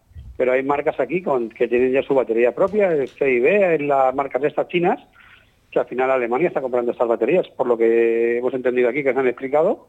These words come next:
está comprando estas baterías chinas para sus vehículos, algunas marcas, con lo cual quiere decir que van muy bien. Otras, pues son, son modo más urbano, modo más barato. Lo único que no tengo claro, el tema de seguridad. Me gustaría ver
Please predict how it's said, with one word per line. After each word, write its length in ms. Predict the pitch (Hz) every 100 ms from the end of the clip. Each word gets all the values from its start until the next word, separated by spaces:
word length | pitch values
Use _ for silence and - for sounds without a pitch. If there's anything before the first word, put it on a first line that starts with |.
| - _ _ _ _
está 120 | - 131
comprando 300 | 131 143 131
estas 180 | 131
baterías 320 | 120 117 113 104
chinas 240 | 185 -
para 200 | 131 120
sus 240 | - 123
vehículos, 400 | 113 180 165 113 101 - _ _ _ _ _ _ _
algunas 320 | - 123 123 117
marcas, 340 | 170 165 117
con 120 | -
lo 80 | 113
cual 220 | - 120
quiere 240 | - 135 117
decir 160 | 135
que 120 | 139 147
van 160 | 123 113
muy 100 | 110
bien. 340 | 139 170 - _ - _ _ _ _ _
Otras, 340 | 165 185 156 123
pues 140 | 127 -
son, 600 | 143 147 143 143 143 143 - _ _ _ -
son 240 | 165 151
modo 380 | 156 160 156 151
más 300 | 147 147 -
urbano, 520 | 151 147 196 208 220
modo 320 | 147 131 127 131
más 160 | 131
barato. 540 | 131 170 180 208 320 - - _ _
Lo 300 | - 156 165
único 260 | 202 226 214
que 80 | 190
no 80 | 175
tengo 280 | 180 175
claro, 520 | 151 202 190 135 110 -
el 140 | 139
tema 220 | 160 180
de 80 | 175
seguridad. 540 | - 160 147 131 117 107
Me 120 | 127
gustaría 420 | 120 - 143 175
ver 300 | 185 208